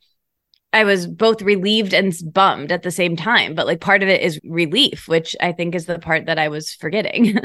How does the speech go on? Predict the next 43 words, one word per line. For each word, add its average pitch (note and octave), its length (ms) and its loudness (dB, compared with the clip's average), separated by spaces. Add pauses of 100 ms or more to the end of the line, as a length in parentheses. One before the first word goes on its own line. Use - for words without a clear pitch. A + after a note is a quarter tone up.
(120)
<laughs> - 160 -16
I F#3 100 -2
felt F#3 520 -4
both F#3+ 280 0 (240)
things. F3 300 -2
I F3+ 120 -6
felt D#3+ 360 -4 (400)
r-, - 80 -8 (140)
a F#3+ 80 0
bit E3 140 0
of D#3 100 -4
relief, C#4 500 0
a F#3+ 80 0
tinge F3 420 -6
of E3 240 -4 (340)
regret, G3 540 2
a G3+ 80 0
tinge F#3 240 -4
of E3+ 80 -4
sad. A#3+ 300 2
Like, A3+ 120 0
I G3 80 4
felt G3 240 2
everything A3 360 0
I've G3 100 0
described F3 440 -2
here. E3+ 240 0
And G#3+ 120 -2
then C4+ 120 4
I D#4 40 4
moved D#4 220 0
on. G4 320 0
I F#3+ 60 -2
did G#3 180 -2
my B3+ 160 2
day. A#3 420 4
I E3 60 -6
focused A3 400 -6
on A#3 120 -2
other A3+ 180 0
things. G3 340 -2 (600)
But G#3+ 140 0 (160)
then E4 460 4